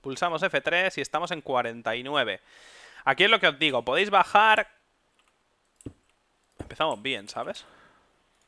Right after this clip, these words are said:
Vamos a ponerlo así. Podéis bajar ahora o más tarde,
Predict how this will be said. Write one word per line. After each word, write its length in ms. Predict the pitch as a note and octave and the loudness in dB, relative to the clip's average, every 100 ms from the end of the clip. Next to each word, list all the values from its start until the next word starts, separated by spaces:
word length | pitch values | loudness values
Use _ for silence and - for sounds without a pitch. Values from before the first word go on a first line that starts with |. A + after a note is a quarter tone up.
| _ _ _ _ _ _ _ _ _ _ _ _ | _ _ _ _ _ _ _ _ _ _ _ _
Vamos 180 | A2+ - | -20 -20
a 40 | |
ponerlo 220 | G#2+ G#2 G2+ | -18 -16 -16
así. 300 | - D3+ E3 _ - - - - - - _ _ _ _ - _ _ _ _ - _ _ _ _ _ _ _ _ _ _ - | -14 -14 -14 _ -20 -20 -20 -20 -20 -20 _ _ _ _ -20 _ _ _ _ -20 _ _ _ _ _ _ _ _ _ _ -8
Podéis 240 | C3+ D3+ A3 | 0 2 4
bajar 340 | A3+ - D#3 | 6 8 8
ahora 460 | C#3 D#3 A#3 A#3 G3+ - | 8 6 4 2 -2 -4
o 160 | C#3+ | 0
más 240 | D#3 D#3+ - | 2 0 0
tarde, 440 | C3 A#2 A2 A2 | -2 -2 -4 -8